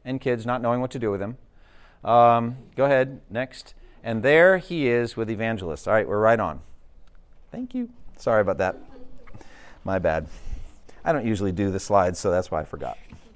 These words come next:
All right, "Flee the wrath to come. Whither must I fly?" Then the evangelist, pointing with his finger across a very wide field, said, "Do you see yonder wicket gate?"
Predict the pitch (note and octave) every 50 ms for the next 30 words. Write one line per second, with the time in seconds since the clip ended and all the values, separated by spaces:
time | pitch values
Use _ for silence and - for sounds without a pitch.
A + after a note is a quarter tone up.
0 | - - - - - - - - - - - F3 D3+ C3 - - - E3 F#3+ G3+
1 | F3+ E3+ E3 D3+ D3+ - D3 - C3+ A2 F#2+ G2 G#2 A2+ B2 B2+ E3 G3+ A3+ A#3
2 | A#3 A3+ A3 A3 G#3+ A3 A3 A3 G#3 - - - - - F#3 F#3 G3+ G#3+ G#3 F#3
3 | D3 B2 A#2 C#3 D#3 F3+ G#3+ B3 B3 A3 F3+ E3 D#3+ D#3+ D3+ D#3+ E3 E3+ - -
4 | - D#3+ E3 F3+ F#3+ F#3+ G3 A3+ G#3 - - E3 E3 E3 D#3+ D3+ D#3+ D#3 C#3+ -
5 | C#3 A#2 C3 C#3 D3+ D3+ D3+ D3 D3+ D3 - A2 G#2+ G#2 G#2 G2 - A#2 A2 G#2+
6 | G2+ A#2 C3+ D#3+ E3+ F#3 G3 - - - E3 E3 E3 E3 D3+ C#3+ B2+ C3 C3 C3
7 | C#3 C3+ C#3 B2+ G#2+ A2 G#2 - A#2+ A2+ - - - C3+ D3+ C3 F#2+ - - -